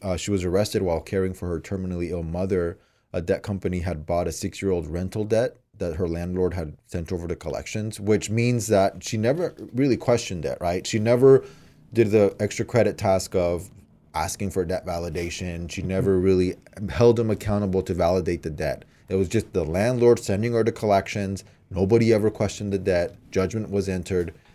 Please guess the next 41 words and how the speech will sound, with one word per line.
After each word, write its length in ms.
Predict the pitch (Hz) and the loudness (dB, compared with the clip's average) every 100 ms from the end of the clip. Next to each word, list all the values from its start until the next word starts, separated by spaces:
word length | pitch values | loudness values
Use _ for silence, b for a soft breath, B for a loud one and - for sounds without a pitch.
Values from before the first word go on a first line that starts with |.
| b - | b -8
and 240 | 87 90 | -4 -2
then 440 | 90 90 87 85 - _ _ | -2 -2 -4 -8 -12 _ _
she 140 | - 92 | -6 -4
w-, 160 | 90 - | -4 -4
she 180 | 101 | -2
was, 280 | 92 90 85 b b b - | 2 2 0 b b b -6
she 140 | 117 | 2
was 160 | 101 98 | 4 4
literally 440 | 110 139 147 135 | 6 8 8 8
arrested 580 | 123 104 98 - 110 - | 8 8 6 4 0 0
at 180 | 90 101 | -4 -2
the 100 | 113 | 0
house. 540 | 101 90 85 85 - - - - | 4 4 4 0 -8 -14 -20 -16
She 160 | - 87 | -8 -6
was 180 | 80 | -6
jailed 300 | 71 101 107 | 0 2 4
overnight, 540 | 110 107 101 92 87 - 95 | 4 4 2 0 -4 -6 -8
and 100 | 90 | -6
her 100 | 90 | -4
mother 400 | 90 95 90 85 | -2 0 0 0
died 300 | 85 80 - | -2 -4 -6
two 100 | 80 | -6
days 280 | 78 76 | -6 -6
later. 420 | 73 69 65 64 - | -8 -8 -10 -12 -14
I 80 | 92 | -10
mean, 300 | 90 85 85 - | -8 -8 -10 -14
how 500 | - - 113 110 104 - | -6 4 6 6 2 -4
troubling 560 | - 113 107 98 87 | -2 0 4 2 4
is 220 | 87 85 92 | 0 0 -2
that, 300 | 87 73 78 | -2 -2 -6
that 180 | 80 | -8
that 240 | 92 90 73 | -4 -6 -6
can 160 | 92 - | -10 -8
actually 480 | 80 90 - 92 92 | -6 -6 -6 -6 -4
happen? 640 | 76 82 80 85 82 80 - b b b b | -2 -2 -2 -6 -8 -10 -16 b b b b
I 60 | |
mean, 320 | 107 104 98 110 | 0 0 0 -2
you 140 | 110 | -2
go 180 | 107 127 | 4 6
back 280 | 113 110 120 | 6 4 2
into 520 | 107 - 101 95 | -2 2 4 4